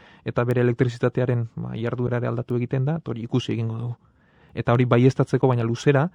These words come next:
guk odol analizien bidez, zenbateako den, e, hildako eremuaren neurrian, ba, jakin dezakegu, ez? Baina hori beti hurrengo egunean egiten den zerbait da. Beraz, momentuan,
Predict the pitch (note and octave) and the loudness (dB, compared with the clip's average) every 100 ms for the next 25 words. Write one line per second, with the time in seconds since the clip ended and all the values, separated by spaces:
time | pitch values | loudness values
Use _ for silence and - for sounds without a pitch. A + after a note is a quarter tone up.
0 | _ - - B2 - A#2+ B2 B2 B2+ B2 | _ -6 -2 0 2 2 4 2 2 0
1 | C3+ B2+ C3 D3+ - - _ _ _ - | 0 2 4 2 -2 -20 _ _ _ -20
2 | - - - B2+ B2 B2+ B2+ - B2+ C3 | -20 -18 -2 2 4 2 0 0 0 0
3 | - - A#2+ A2+ C#3+ C3 C3+ - A#2+ - | -4 -6 -6 -4 0 2 2 0 -4 -2
4 | B2+ C3 B2+ B2 B2 B2 A#2+ A#2+ A#2+ B2 | 2 4 4 4 0 -2 0 0 0 0
5 | C3 - - D3 - A#2+ A#2+ A2+ - G#2+ | 0 -2 -8 -12 -10 -4 -2 -4 -6 -12
6 | A#2 G2+ C#3 - A#2+ A#2+ B2+ B2+ B2 C3 | -10 -6 -6 -6 -2 0 2 2 2 2
7 | B2+ B2 A#2+ B2 B2 A#2 A#2 A#2 A2+ A2 | 2 4 2 2 2 0 -2 -2 -2 -4
8 | A2 A2+ G#2+ G#2+ _ _ B2 A#2 B2 B2 | -4 -4 -6 -8 _ _ 0 2 2 4
9 | C#3 C#3+ D#3+ | 4 4 4